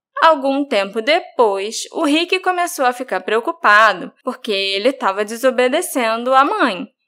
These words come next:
e ele não queria ficar de castigo. Menino esperto.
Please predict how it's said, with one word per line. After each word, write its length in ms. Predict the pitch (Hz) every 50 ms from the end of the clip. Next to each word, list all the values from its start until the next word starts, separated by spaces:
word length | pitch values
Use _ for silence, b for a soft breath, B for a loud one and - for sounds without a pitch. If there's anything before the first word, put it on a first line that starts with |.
| _ -
e 60 | 208
ele 180 | 208 202 202 202
não 220 | 202 202 202 226
queria 280 | 233 330 370 381 370 339
ficar 260 | 359 - - 240 233
de 120 | 226 226
castigo. 680 | 226 - 233 202 - - - 208 180 170 165 170 175 _ _ _ _ _ _ -
Menino 340 | 196 196 185 185 180 180
esperto. 460 | - - - - 262 - - 233 -